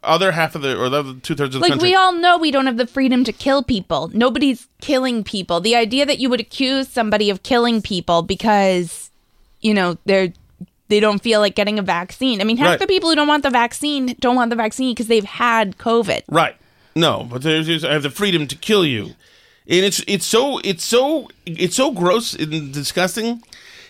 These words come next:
Speaker 1: And it also, by the way, the people who had the vaccine are also spreading the vac-,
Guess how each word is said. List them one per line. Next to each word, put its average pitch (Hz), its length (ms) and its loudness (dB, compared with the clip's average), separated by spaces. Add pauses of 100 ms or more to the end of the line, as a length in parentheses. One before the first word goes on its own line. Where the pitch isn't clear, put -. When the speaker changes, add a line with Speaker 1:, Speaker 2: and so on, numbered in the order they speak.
(140)
Speaker 1:
And 156 420 2 (1120)
it 202 220 -2
also, 214 440 2 (400)
by 240 100 0
the 202 60 2
way, 143 100 2
the 131 60 -4
people 220 320 -2
who 143 280 -2 (160)
had 180 300 0
the 165 60 -4
vaccine 143 320 0
are 131 80 2
also 156 220 0
spreading 117 340 -2
the 110 80 -2
vac-, 110 200 -2